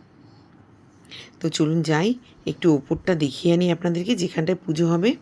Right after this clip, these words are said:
ভাইদের দোতলায় পুজো হবে, তাই যে মালাগুলো গাঁথতে দিয়েছিলাম, দেখিয়েছিলাম তো, যে তুলতে দিয়েছি। এই যে নন্দুদা এখন ওই মালাগুলোকে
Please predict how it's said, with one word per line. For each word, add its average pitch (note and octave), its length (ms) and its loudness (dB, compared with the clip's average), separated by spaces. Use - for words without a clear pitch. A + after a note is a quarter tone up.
ভাইদের F3 320 4
দোতলায় F3+ 360 2
পুজো D3 260 0
হবে, C#3+ 140 2
তাই E3+ 140 0
যে F#3 140 0
মালাগুলো E3+ 440 4
গাঁথতে E3+ 300 0
দিয়েছিলাম, F#3 420 0
দেখিয়েছিলাম F3 480 0
তো, F#3+ 80 0
যে F#3 120 0
তুলতে E3+ 340 -2
দিয়েছি। F3+ 400 -2
এই D#3 100 2
যে D#3+ 100 4
নন্দুদা D#3+ 480 2
এখন F#3 220 -2
ওই F3+ 80 2
মালাগুলোকে E3 680 2